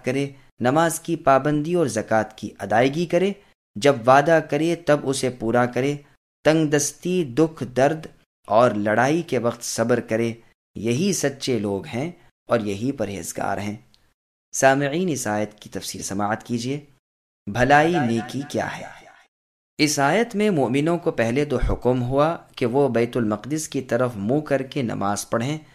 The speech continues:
پھر انہیں کعبے کی طرف گھما دیا گیا، جو اہل کتاب پر اور بعض ایمان والوں پر بھی شاہ گزرا۔ پس اللہ تعالیٰ نے اپنی حکمت بیان فرمائی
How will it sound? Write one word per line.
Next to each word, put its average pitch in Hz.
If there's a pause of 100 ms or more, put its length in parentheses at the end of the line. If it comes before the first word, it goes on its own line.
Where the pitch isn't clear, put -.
(300)
پھر 185
انہیں 165
کعبے 127
کی 143
طرف 131 (160)
گھما 104
دیا 120
گیا، 123 (460)
جو 151
اہل 143
کتاب 139
پر 160
اور 117
بعض 107
ایمان 117
والوں 107
پر 131
بھی 139
شاہ 92 (120)
گزرا۔ 123 (1000)
پس 208
اللہ 165
تعالیٰ 139
نے 160 (500)
اپنی 233
حکمت 117
بیان 101
فرمائی 131